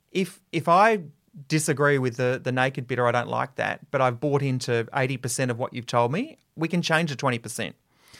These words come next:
You know, if there's split in the room and three people don't like the naked bit and two people do,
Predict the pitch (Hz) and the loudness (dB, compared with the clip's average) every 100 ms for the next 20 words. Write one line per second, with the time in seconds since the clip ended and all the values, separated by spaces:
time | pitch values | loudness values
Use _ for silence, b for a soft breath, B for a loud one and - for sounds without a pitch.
0 | b 151 135 120 143 139 131 - 190 180 | b 2 2 2 0 -2 -2 0 -2 0
1 | 135 127 127 120 - 160 156 135 127 120 | -2 0 0 -2 -2 -2 0 -4 -4 -6
2 | 120 _ _ _ _ _ _ 139 139 131 | -8 _ _ _ _ _ _ 2 2 2
3 | 127 127 120 117 120 117 117 131 117 113 | 0 0 0 -2 -6 -8 -8 -6 -4 -6
4 | 117 107 127 110 156 | -6 -4 -2 -2 -6